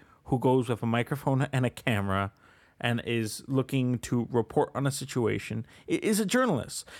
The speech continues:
What he is, is a very, very bad journalist, a propagandist, but a journalist nonetheless. And that is, that, that, that's an important distinction to make, because they're gonna say the same <laughs> things about people like me,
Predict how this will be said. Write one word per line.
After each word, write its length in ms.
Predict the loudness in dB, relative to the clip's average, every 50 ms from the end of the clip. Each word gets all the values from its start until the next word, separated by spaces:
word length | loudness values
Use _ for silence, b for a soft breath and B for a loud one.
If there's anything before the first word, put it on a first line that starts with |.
| B B
What 240 | 0 2 2 2 2
he 200 | 2 2 2 2
is, 160 | 4 2 2
is 120 | 2 2 2
a 60 | 2
very, 340 | 4 4 4 4 6 4 4
very 380 | 4 4 2 2 2 0 -4 -6 _ _ _
bad 540 | 0 0 2 2 0 0 0 -4 -8 -12 -16 _ -14 -10
journalist, 760 | -4 0 0 0 0 0 -4 -8 -10 -12 -12 -12 -12 -12 -12 -4 -2
a 80 | 0
propagandist, 960 | 2 4 4 4 4 2 2 4 4 4 2 2 0 -2 -4 -8 -10 -14 -16 -18 b b b b
but 160 | 0 2 2 4
a 40 |
journalist 580 | 4 4 4 4 4 4 4 2 2 0 -2 -2
nonetheless. 840 | 2 2 2 4 4 4 4 4 2 0 -2 -8 -12 -14 -14 -14 -16 -10 _ 2
And 280 | 2 2 2 2 2 2
that 280 | 2 2 2 0 2
is, 260 | 2 2 2 0 -2 -6
that, 300 | -4 -2 -2 -2 0 0
that, 200 | 0 -2 0 -2
that's 200 | -4 -4 -2 0
an 80 | 2
important 800 | 2 2 0 -2 -6 -8 -2 0 0 0 0 0 -2 -2 -2 -4 -8 _ -4 -2
distinction 800 | 0 0 2 2 2 2 2 0 -2 -2 -2 -2 -2 -4 -8 -12 _ _ _
to 100 | -2 0
make, 500 | 2 2 2 2 0 -2 -8 -16 -20 _ _ _ B B B B B B B
because 260 | 0 2 2 2 2 4
they're 120 | 4 4
gonna 200 | 4 2 2 2
say 160 | 2 2 2
the 80 | 2 2
same 300 | 0 0 2 2 2 0
<laughs> 120 | 0 2
things 400 | 2 2 2 2 0 -2 -6 B B B B B 0
about 360 | 0 2 4 2 2 2 0
people 300 | 0 -2 0 2 2 4
like 240 | 4 4 4 2 2
me, 380 | 2 2 2 0 -2 -4 -10